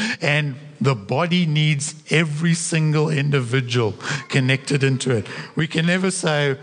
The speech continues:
"We don't need you." What are you gonna do? We don't need you setting out chairs. We don't need that. We need preachers. We need evangelists. We need whatever, musos, whatever, chairs. Anyone can do that. No,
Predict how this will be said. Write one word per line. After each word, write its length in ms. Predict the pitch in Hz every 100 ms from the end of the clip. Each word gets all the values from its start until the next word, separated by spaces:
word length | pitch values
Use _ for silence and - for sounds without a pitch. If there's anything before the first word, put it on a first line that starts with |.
| - - -
"We 260 | 117 165
don't 280 | 180 180 175
need 320 | 196 196 165
you." 260 | 160 127 80 - - - - - - - - - -
What 160 | 175
are 40 | 220
you 240 | 226 233
gonna 260 | 226 220 202
do? 320 | 190 147 95 - - - -
We 100 | 170
don't 220 | 214 214
need 220 | 214 247 202 - - - - - -
you 180 | 143 196
setting 420 | - 214 214 202
out 200 | 196 190
chairs. 360 | - 196 175 135
We 200 | 127 160
don't 220 | 160 139
need 220 | 147 131
that. 220 | 147 113
We 100 | 151
need 260 | 175 156 -
preachers. 720 | 190 214 - 160 104 - - - - - - -
We 140 | 190
need 180 | 214 165
evangelists. 1080 | 131 160 233 247 220 180 127 - - - - - - - -
We 140 | 160
need 440 | 226 214 180 120 -
whatever, 500 | 120 151 214 233 160
musos, 640 | 135 214 247 196 175 151
whatever, 320 | 143 147 127 110
chairs. 640 | - 294 285 214 135 - - - -
Anyone 440 | 170 190 180 160
can 160 | 131 143
do 100 | 127
that. 120 | 123
No, 280 | 135 214 160